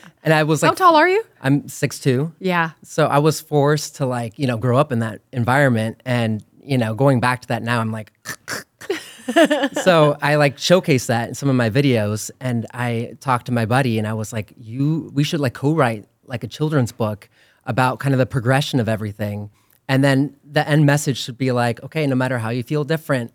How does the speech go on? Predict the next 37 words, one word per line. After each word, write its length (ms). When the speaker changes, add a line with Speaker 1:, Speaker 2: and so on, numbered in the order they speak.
Speaker 1:
you 140
know, 220
like, 320
it's 240
your 200
perspective 840
and 160
it's 140
not 200
a 20
weakness, 520
it's 180
a 60
strength." 440
And 120
you 60
can, 180
like, 280
it's 120
your 120
own, 320
like, 180
lens 580
of 140
your 140
life 400
that 120
you 120
can 300
broadcast 520
to 100
other 160
people 500
and 140
teach 300
them. 300
And, 280